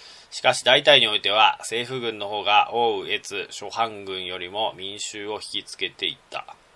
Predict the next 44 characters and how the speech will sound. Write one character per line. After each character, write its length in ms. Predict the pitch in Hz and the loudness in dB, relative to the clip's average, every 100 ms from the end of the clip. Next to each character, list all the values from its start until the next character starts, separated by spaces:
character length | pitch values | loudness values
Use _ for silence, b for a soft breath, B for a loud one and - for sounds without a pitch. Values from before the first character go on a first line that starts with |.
| _ _ _ _ _ _ _ | _ _ _ _ _ _ _
と 80 | - | -14
い 20 | |
う 40 | 82 | -12
こ 80 | |
と 120 | 92 87 | -8 -6
で 120 | 85 | -6
す。 220 | - - _ B B B B B B B B B _ | -6 -10 _ B B B B B B B B B _
え 540 | 98 101 101 98 92 82 - _ _ _ _ _ _ _ _ _ _ _ _ | -4 -2 -2 0 0 -2 -10 _ _ _ _ _ _ _ _ _ _ _ _
ー、 40 | - | -14
結 140 | 104 | -14
局、 180 | 120 117 | -12 0
ま 120 | 117 | 2
あ、 40 | - | 2
仙 220 | 123 131 | -2 6
台 140 | 135 | 6
藩 220 | 123 120 - | 6 0 -2
兵 100 | 98 | -6
と 100 | 95 | -4
戦 160 | 101 98 107 | -6 -2 0
っ 100 | 113 | 0
て 100 | 107 | 0
翌 200 | 101 131 | -4 -2
日 280 | 135 127 131 | -2 -4 -4
に 100 | 123 | -4
も 260 | 92 82 - - | -4 -6 -8 -14
一 140 | 110 - | -14 -10
揆 160 | 95 | -4
が 220 | 87 80 92 | -2 -2 -4
起 80 | |
こ 80 | 95 | -12
っ 20 | - | -14
て、 340 | - 82 - _ _ _ _ _ _ _ _ - | -10 -10 -10 _ _ _ _ _ _ _ _ -10
数 220 | - 90 | -6 -6
が 80 | - | -8
増 140 | - 98 | -8 -10
え 40 | |
た 100 | - | -10
っ 40 | |
て 80 | - | -16
こ 60 | - | -20
と 60 | |
で 60 | - | -18
す 100 | - | -14
ね。 140 | 80 | -14